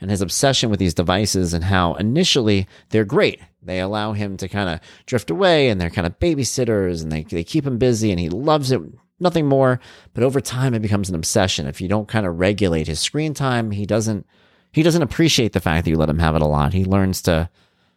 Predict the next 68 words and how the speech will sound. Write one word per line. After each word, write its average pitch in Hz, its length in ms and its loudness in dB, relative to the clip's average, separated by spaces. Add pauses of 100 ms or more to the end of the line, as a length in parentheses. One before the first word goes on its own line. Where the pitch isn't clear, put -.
(260)
anticipate 98 580 -2
it 64 120 -12 (200)
and 85 100 -6
demand 87 440 0
it. - 160 -12 (340)
So 104 240 2
that's 143 180 2
what 143 80 4
I 131 40 6
wrote 113 200 4
about. 101 240 4
It 82 60 -2
was 98 120 0
important. 104 480 -2
I 98 60 0
think 101 200 -2
sometimes 104 520 0
I, 92 100 4
I 76 140 2
have 95 140 0
conflicts 113 480 0
with 98 80 0
other 98 140 2
people 107 320 0
about 87 240 2
how 101 160 0
often 98 300 0
he 92 60 -2
should 87 140 -6
be 85 120 -6
on 117 220 0
it 101 60 -2
and 73 100 -8
what 85 80 -6
he 87 60 -8
should 82 140 -12
be 76 120 -10
doing. 110 360 -2
But 87 140 0 (580)
recently, 139 480 2
I've 95 140 2
definitely 113 320 0
pulled 123 240 -2
it 113 80 0
back 113 260 0
a 127 40 -2
little 123 180 2
bit. 120 180 2
I've 90 120 0
tried 104 180 -2
to 98 100 0
have 101 180 0
him 92 220 -2 (400)
on 110 160 0
those 101 160 2
devices 98 480 2
less, 90 320 2
and 101 80 0
it's 95 100 -4
been 98 140 -2
great. 127 400 -2 (180)
You 107 100 -6
know, 107 100 -2
it 101 60 -6
takes 135 140 -4
about 127 140 0
a 92 40 -2
day 90 380 0